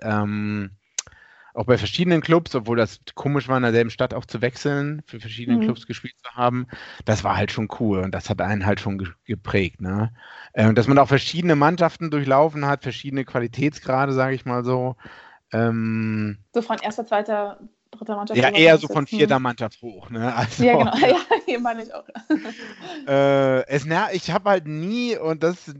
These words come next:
Speaker 1: ähm, hat jetzt nichts so mit Rugby Union zu tun, aber ich wollte immer zum Rugby League Training auch mal gehen, ne? Und auch mal zum Australian Rules Football Training, hab's aber nie geschafft. Ähm,
Speaker 2: Ach, krass.
Speaker 1: ähm,
Speaker 2: Ja.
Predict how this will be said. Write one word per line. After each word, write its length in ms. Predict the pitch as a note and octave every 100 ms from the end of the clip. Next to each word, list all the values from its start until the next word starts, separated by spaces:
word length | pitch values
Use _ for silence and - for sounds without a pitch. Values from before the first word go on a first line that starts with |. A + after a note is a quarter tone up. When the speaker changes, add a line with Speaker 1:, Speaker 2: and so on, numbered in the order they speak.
| -
Speaker 1:
ähm, 560 | C3 C#3 C3+ C3 B2+ B2
hat 120 | C3+
jetzt 180 | C#3 C#3+
nichts 160 | C#3
so 60 | C#3
mit 100 | A#2+
Rugby 280 | B2 B2 A#2+
Union 180 | G3+ G3+
zu 80 | F3+
tun, 120 | F3+
aber 120 | D#3
ich 80 | C#3+
wollte 180 | D#3 F3+
immer 180 | F#3
zum 140 | F3+ E3
Rugby 240 | E3 -
League 200 | E3+ G3+
Training 320 | - D3 B2 A2
auch 140 | A2
mal 160 | A2+ G#2
gehen, 260 | G#2+ F#2+
ne? 200 | A#2+ D#3+ - - -
Und 140 | A#2+
auch 80 | C#3
mal 140 | D#3 D3+
zum 160 | D#3+
Australian 420 | D#3 - D#3+ D3+
Rules 240 | C#3 F3 -
Football 360 | C3 A2 G#2 G2
Training, 300 | G#2+ G2+ A#2
hab's 140 | B2+
aber 140 | C#3
nie 160 | C3+ D#3+
geschafft. 520 | D#3 - C3 - - _ - - - _ G#2+
Ähm, 800 | A2+ G#2+ G#2+ G#2 G2+ G2 F2+ - _ _ _
Speaker 2:
Ach, 200 | - A#3+ -
krass. 500 | B3 A#3 - - _ _ _ -
Speaker 1:
ähm, 800 | B2 B2 C#3 C3+ A#2+ A#2 A#2 A#2 -
Speaker 2:
Ja. 60 | A2